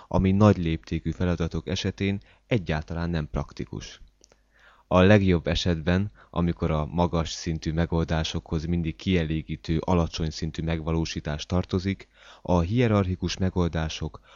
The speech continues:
az exponenciális idejű tervkészítő algoritmusokkal szemben lineáris időre vezetnek.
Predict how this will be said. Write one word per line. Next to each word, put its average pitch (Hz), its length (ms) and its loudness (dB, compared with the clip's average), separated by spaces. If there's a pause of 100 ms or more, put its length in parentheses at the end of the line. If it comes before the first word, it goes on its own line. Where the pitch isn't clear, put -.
(100)
az - 280 0
exponenciális 80 1080 -2
idejű 87 400 0
tervkészítő - 880 -4
algoritmusokkal 80 960 -4
szemben 85 540 -4 (320)
lineáris 80 680 0
időre 78 420 -2
vezetnek. 65 720 -10